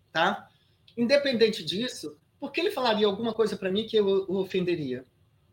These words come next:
Que eu iria responder e ofender? Por que que ele falaria pra mim, pra eu ofendê-lo?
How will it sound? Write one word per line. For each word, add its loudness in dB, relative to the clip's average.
Que 4
eu 10
iria 4
responder 0
e 0
ofender? -6
Por -6
que -8
que 0
ele 2
falaria 0
pra -2
mim, -4
pra 4
eu 8
ofendê-lo? -2